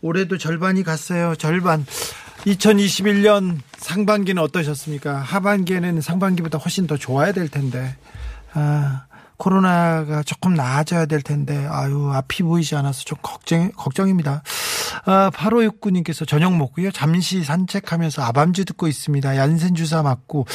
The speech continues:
이 주 지났는데 마스크 살짝 내려도 될까요?" 주디 얘기하는데 마스크 맞고, 네,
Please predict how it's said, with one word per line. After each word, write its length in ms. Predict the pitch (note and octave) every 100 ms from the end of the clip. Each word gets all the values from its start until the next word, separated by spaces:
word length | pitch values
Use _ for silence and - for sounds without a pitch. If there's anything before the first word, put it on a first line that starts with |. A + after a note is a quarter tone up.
| - -
이 120 | G3
주 140 | A#3
지났는데 520 | F3+ E3 D#3+ C#3+ C3+
마스크 300 | C3+ C#3+ -
살짝 380 | - F3 F#3 G3
내려도 320 | D3 D3 D#3
될까요?" 480 | D3 C3+ D3 D#3+ E3+
주디 340 | D#3 D#3+ F#3 F3 - - -
얘기하는데 440 | D#3 E3 D#3+ D3 D3 - - -
마스크 360 | G#3+ - -
맞고, 720 | A#3+ F#3 - G3+ G#3 F3 D3+ E3
네, 420 | F3+ G3 F3+ D3+